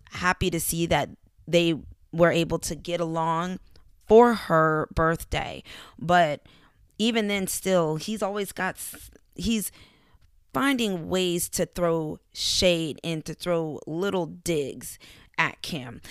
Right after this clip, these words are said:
If you already know, there is the situation of North's TikTok. And he wasn't very happy about that. He went on to tweet that, "Since this is my first divorce," <laughs> and I'm gonna say,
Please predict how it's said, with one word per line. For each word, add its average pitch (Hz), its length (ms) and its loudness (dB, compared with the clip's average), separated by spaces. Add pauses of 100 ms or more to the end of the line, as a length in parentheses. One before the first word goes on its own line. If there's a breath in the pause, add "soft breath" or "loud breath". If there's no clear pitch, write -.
(120)
If 170 200 -2
you 185 240 2
already 180 420 2
know, 170 460 -4
there 170 280 0
is 170 260 -4
the 170 100 -6
situation 165 800 -2
of 160 200 -4
North's 160 560 -8 (140)
TikTok. - 800 -8 (560 loud breath)
And 180 140 0
he 240 140 2
wasn't 277 420 0
very 185 240 4
happy 170 540 2
about 117 400 -2
that. 117 280 -2 (300 loud breath)
He 233 180 2
went 214 220 4
on 175 500 4 (280 loud breath)
to 180 580 2 (140)
tweet 240 600 2 (380 loud breath)
that, 160 420 2
"Since 240 320 0
this 226 240 0
is 190 380 2
my 180 260 4 (140)
first 240 320 2
divorce," 156 640 -2 (140)
<laughs> - 120 -6
and 254 260 8
I'm 302 140 2
gonna 214 200 0
say, 202 240 -2